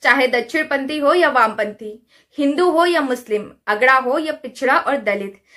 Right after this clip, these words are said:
लेखक ने हर किसी को उसके असली चेहरे के साथ सामने ला खड़ा किया है। यदि आप भारतीय गांवों को जानना चाहते हैं तो औगढ़ जरूर पढ़ें।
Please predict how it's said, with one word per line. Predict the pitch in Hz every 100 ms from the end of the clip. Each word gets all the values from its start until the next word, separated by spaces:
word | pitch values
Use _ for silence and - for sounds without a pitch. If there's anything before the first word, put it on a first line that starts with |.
| - -
लेखक | 269 320 392 381
ने | 370
हर | 359 277 320
किसी | 339 339 330
को | 294 349
उसके | - 294 - 349
असली | 269 277 294 339
चेहरे | 320 294 277
के | 277 285
साथ | 277 269 330 -
सामने | 240 233 247
ला | 233 214
खड़ा | 214 202 196
किया | 196 190 185
है। | 190 165 - _ _ _ _ 233
यदि | 233 262
आप | 262
भारतीय | 220 240 208 - 294
गांवों | 262 240 254
को | 269 294
जानना | 233 233 226 247 302
चाहते | 302 262 - 262
हैं | 269 311 - -
तो |
औगढ़ | 269 - 226 220 311 349
जरूर | 196 254 240 247
पढ़ें। | 247 202 190 185